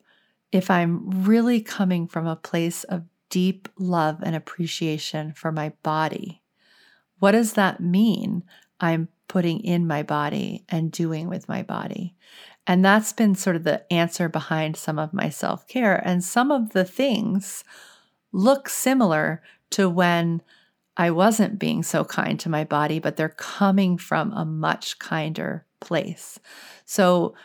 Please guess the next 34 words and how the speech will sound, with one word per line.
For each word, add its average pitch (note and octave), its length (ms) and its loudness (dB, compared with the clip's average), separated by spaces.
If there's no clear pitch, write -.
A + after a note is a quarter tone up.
for G3 160 0
me, G#3+ 280 6
I F3 80 4
realized E3 640 0
that - 300 0
for E3 420 0
a F#3 40 0
couple F3+ 320 -2
years E3 320 2
in E3+ 180 2
there, D3+ 440 2
when E3+ 220 -2
I D#3+ 300 0
was E3 240 -4
like, - 500 -2
you F#3 100 -2
know, C#3+ 560 -4
"Why G#3 340 4
wouldn't B3 380 2
I F3 80 2
have D#3+ 320 2
that D#3 260 0
thing? D#3+ 340 -2
That F#3+ 200 2
doesn't F3+ 260 0
feel E3 220 0
very D#3+ 260 0
kind D#3+ 380 0
to, - 80 -4
th-, E3 280 -14
to, D#3 260 -4
like, - 220 -2
my, D3 340 -2
my D#3+ 360 -2